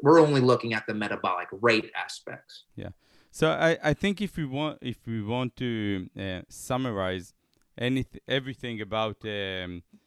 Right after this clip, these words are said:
Speaker 2: fat loss is eat less, no more than a reduction of twenty-five percent, eat more protein, and lift more, lift more weights. I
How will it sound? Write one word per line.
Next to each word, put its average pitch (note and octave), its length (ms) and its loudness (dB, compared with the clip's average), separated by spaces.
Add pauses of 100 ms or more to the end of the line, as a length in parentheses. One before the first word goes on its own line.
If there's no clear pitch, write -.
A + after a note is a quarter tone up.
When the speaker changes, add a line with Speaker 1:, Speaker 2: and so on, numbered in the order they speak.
(120)
Speaker 2:
fat - 420 -2
loss G2+ 460 -2 (400)
is G#2 380 -6 (360)
eat D3 280 -4
less, C3+ 500 0 (640)
no C#3 280 6
more C#3 260 4
than A#2 300 -2
a G#2+ 600 -2
reduction A2+ 520 0
of G2+ 220 -4
twenty-five C#3 520 -2
percent, C#3+ 520 -4 (920)
eat D3+ 280 0
more D3+ 480 4
protein, F3 580 0 (440)
and A#2+ 180 -2
lift C#3 340 0
more, F2 280 -2 (640)
lift A#2 240 -8
more A2+ 460 0 (200)
weights. A2 400 -2
I - 80 -20